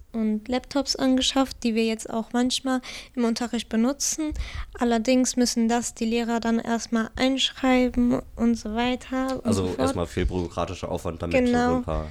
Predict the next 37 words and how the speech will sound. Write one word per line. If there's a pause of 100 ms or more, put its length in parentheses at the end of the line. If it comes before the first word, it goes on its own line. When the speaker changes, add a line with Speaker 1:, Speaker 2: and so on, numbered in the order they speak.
(160)
Speaker 2:
Sachen
Speaker 1:
Das
ist
dann
Speaker 2:
überstellen
Speaker 1:
sehr
Speaker 2:
können.
Speaker 1:
viel
Aufwand
auch
Speaker 2:
Ja.
Speaker 1:
für
die
Lehrer. (640)
Und
dann
müssen
wir (120)
kontrollieren,
dass, (240)
müssen
die
Lehrer
kontrollieren,
dass
alle
iPads
wieder
zurückkommen, (460)
Laptops,
und
wenn
da
halt
eins
fehlt,
müssen